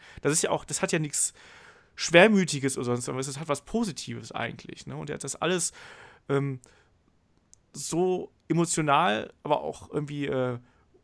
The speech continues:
gut aufgenommen, dass man da sagen kann, das war einfach wunderschön und so, wie man sich's eigentlich wünscht. Und auch deswegen wünsche ich eigentlich auch, dass, äh, dass er da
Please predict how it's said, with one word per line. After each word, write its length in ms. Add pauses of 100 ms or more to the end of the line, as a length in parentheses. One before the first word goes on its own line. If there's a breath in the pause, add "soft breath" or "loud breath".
(220)
gut 260
aufgenommen, 640
dass 180
man 140
da 300
sagen 220
kann, 120
das 140
war 180
einfach 380 (1120)
wunderschön 640
und 380 (400 loud breath)
so, 220
wie 80
man 160
sich's 140
eigentlich 340
wünscht. 280
Und 80
auch 140
deswegen 560
wünsche 220
ich 80
eigentlich 340
auch, 160
dass, 300
äh, 240 (280 loud breath)
dass 140
er 160
da 340